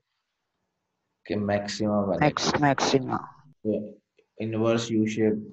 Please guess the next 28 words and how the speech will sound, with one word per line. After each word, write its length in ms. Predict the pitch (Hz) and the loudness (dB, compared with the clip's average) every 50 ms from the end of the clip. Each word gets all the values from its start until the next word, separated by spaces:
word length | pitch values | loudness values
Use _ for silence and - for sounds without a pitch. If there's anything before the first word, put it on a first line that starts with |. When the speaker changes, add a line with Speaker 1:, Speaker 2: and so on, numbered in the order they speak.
| - - | -8 -6
Speaker 1:
का 80 | 95 98 | -4 -2
graph 280 | 101 101 98 98 95 92 | 0 2 4 4 4 4
बनेगा 320 | 95 92 92 95 104 120 - | 2 -2 -2 -2 -2 -2 -2
कुछ 180 | - 113 - - | -2 -4 -4 -4
इस 100 | 110 - - | -6 -4 -4
तरह 160 | 101 95 98 95 92 | -2 -2 -2 -2 -2
का। 60 | 90 87 - | -4 -4 -2
Point 340 | - 101 104 104 107 107 113 | -2 -2 0 0 2 4 6
आप 180 | 110 107 107 110 | 6 6 6 4
exact 320 | 104 107 - 110 110 107 | 2 2 0 0 0 0
locate 320 | 104 104 104 107 107 107 107 | -2 0 0 0 -2 0 -2
कर 80 | 104 101 | -2 -2
लीजिएगा, 500 | 101 107 104 104 113 113 120 127 120 113 | 0 -2 -2 0 0 0 2 2 2 2
X 200 | 110 107 - - | 2 2 -2 -4
comma 260 | - 110 98 104 101 | -4 -2 -2 0 0
Y 200 | 101 98 95 107 | 0 2 0 0
five 260 | 110 - 104 98 101 101 - 107 | 2 2 2 2 2 0 -2 -4
comma 180 | 104 104 107 | -4 -4 -4
fifty, 360 | 107 - - _ _ - 104 107 - _ _ _ _ _ _ _ _ | -8 -10 -18 _ _ -10 -10 -10 -12 _ _ _ _ _ _ _ _
forty। 500 | - 95 - - 104 95 - - 127 135 - - - - _ _ _ _ _ _ _ _ _ _ _ _ _ - | -14 -12 -8 -2 -2 -2 -2 -2 -6 -6 -6 -8 -12 -18 _ _ _ _ _ _ _ _ _ _ _ _ _ -2
For 60 | 104 101 | -2 -2
example, 480 | 101 98 104 101 98 95 - 107 107 - | 0 0 0 -2 -2 -2 -2 -4 -4 0
five 260 | - 110 95 98 104 107 - | 2 4 4 4 2 0 -2
comma 220 | 107 104 107 107 107 107 | -2 0 0 0 -2 0
forty 320 | 107 98 - - 104 107 107 | -2 -2 -2 -2 -4 -4 -2
इधर 180 | 104 98 - | -2 -2 -4
कहीं 280 | 101 104 104 104 104 87 | -4 -6 -6 -6 -6 -6
है 80 | 101 | -8